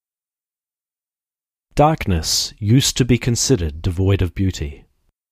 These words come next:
but now darkness has itself succeeded beauty, which is in turn diminished by being overthrown.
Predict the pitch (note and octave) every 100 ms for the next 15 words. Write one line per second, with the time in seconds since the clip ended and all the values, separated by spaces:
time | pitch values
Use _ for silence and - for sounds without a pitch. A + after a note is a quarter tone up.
0 | _ _ _ _ _ _ - A#2 - A#2
1 | B2 A2 D#2 D2 D2+ _ - - _ G2+
2 | B2 A#2+ - C3 B2 - A#2 A#2 - -
3 | A#2+ E2+ - - G2 - - A#2+ G#2+ G#2
4 | - G2+ - D#2+ C#2 - _ _ _ _
5 | _ _ _ _ - - C3 A#2+ A#2+ -
6 | C#3+ G2 E2 E2 - G2+ A2+ G#2 D#2+ -
7 | - F2+ F2+ F2+ F2 F2 D#2+ E2 - F2+
8 | D2+ C#2